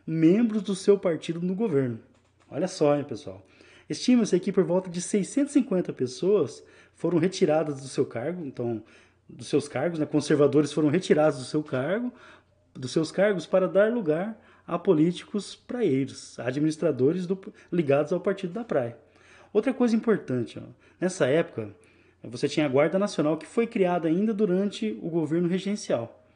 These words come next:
Então, quem estava no poder criava suas milícias armadas.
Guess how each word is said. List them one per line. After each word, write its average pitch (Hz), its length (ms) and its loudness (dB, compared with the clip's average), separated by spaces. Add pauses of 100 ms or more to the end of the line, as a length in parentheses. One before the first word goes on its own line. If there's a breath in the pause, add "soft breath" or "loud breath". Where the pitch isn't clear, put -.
(460 soft breath)
Então, 180 320 0
quem 254 180 2
estava 214 260 2
no 147 120 2
poder 127 580 -2
criava 156 340 0
suas 180 280 0
milícias 185 440 0
armadas. 139 640 -6